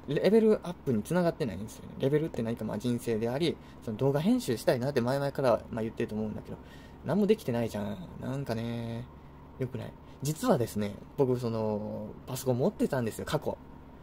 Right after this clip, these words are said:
三年か二年前。で、壊れたんですよね。で、そっから何もできてないんですよ。めっちゃ鬱になって。壊れて鬱になって一年ぐらい経過して、で、コロナで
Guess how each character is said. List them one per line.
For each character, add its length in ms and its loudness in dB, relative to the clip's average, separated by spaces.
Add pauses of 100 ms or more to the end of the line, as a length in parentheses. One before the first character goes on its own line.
(320)
三 240 0
年 220 -2
か 80 0
二 120 0
年 160 2
前。 160 -2 (460)
で、 140 2
壊 240 2
れ 80 6
た 140 2
ん 60 -2
で 60 -4
す 120 -12
よ 60 -8
ね。 140 -4
で、 100 2
そ 120 -2
っ 20 -10
か 160 4
ら 120 10
何 200 4
も 100 2
で 100 2
き 120 -10
て 60 2
な 80 2
い 20 0
ん 40 -2
で 40 -8
す 40 -8
よ。 60 -4
め 80 4
っ 40 -10
ち 80 6
ゃ 80 8
鬱 240 4
に 100 0
な 80 0
っ 40 -4
て。 240 -10 (920)
壊 180 6
れ 80 6
て 120 -2
鬱 240 0
に 80 2
な 100 2
っ 20 -14
て 120 0
一 200 -2
年 160 2
ぐ 60 0
ら 60 4
い 60 0
経 140 0
過 140 -2
し 100 -14
て、 240 4
で、 180 2
コ 180 2
ロ 100 6
ナ 120 4
で 280 4